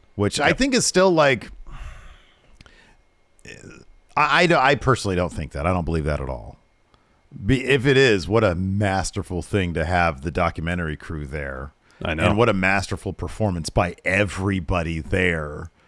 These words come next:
Speaker 1: as it's captured on film. I mean, that shit would deserve an Oscar if that was a performance.
Speaker 2: Oh, I know.
Speaker 1: You know what
Speaker 2: I
Speaker 1: I
Speaker 2: know.
Speaker 1: mean?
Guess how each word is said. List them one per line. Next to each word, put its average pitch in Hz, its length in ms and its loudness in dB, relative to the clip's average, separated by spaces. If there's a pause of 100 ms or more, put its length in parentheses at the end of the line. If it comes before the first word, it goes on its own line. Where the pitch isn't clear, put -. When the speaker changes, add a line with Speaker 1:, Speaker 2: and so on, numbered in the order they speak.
(280)
Speaker 1:
as 98 240 0
it's 92 120 -8
captured 90 400 -4
on 80 180 -4
film. 82 360 -4
I 78 60 -4
mean, 85 180 -4
that 98 180 0
shit 101 280 -4
would 92 120 -4
deserve 87 360 -6
an 80 80 -6
Oscar 87 420 -4
if 80 120 -4
that 73 140 -4
was 80 140 -6
a 80 60 -8
performance. 78 600 -2
Speaker 2:
Oh, 78 40 -4
I 76 120 -4
know. 87 60 -4
Speaker 1:
You 107 80 0
know 131 80 4
what 156 100 2
Speaker 2:
I 151 60 2
Speaker 1:
I - 20 -2
Speaker 2:
know. 143 80 -2
Speaker 1:
mean? 180 340 -2